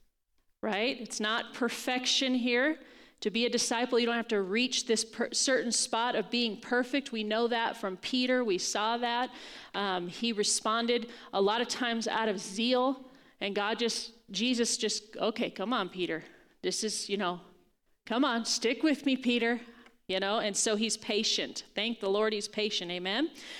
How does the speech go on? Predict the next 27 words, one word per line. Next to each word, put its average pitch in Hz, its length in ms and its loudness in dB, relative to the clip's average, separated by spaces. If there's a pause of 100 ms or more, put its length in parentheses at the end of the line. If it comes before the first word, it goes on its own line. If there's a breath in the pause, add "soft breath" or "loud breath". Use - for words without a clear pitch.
(200 loud breath)
We 277 220 4
just 277 240 2
have 277 300 2
to, 277 180 4
a - 80 4
disciple 254 560 2
stays 254 680 2
the 247 120 0
course. 233 580 2 (240 loud breath)
The 254 100 0
second 311 360 2
thing 311 160 4
we 311 80 6
talked 294 360 2
about 294 400 0
is 269 300 4
a 247 100 2
disciple 285 800 2
acknowledges 277 960 4
him 294 320 4
in 277 140 4
all 294 680 4
his 277 340 2
ways. 247 800 2 (340 loud breath)
All, 262 540 4
not 240 320 0
part, 302 640 0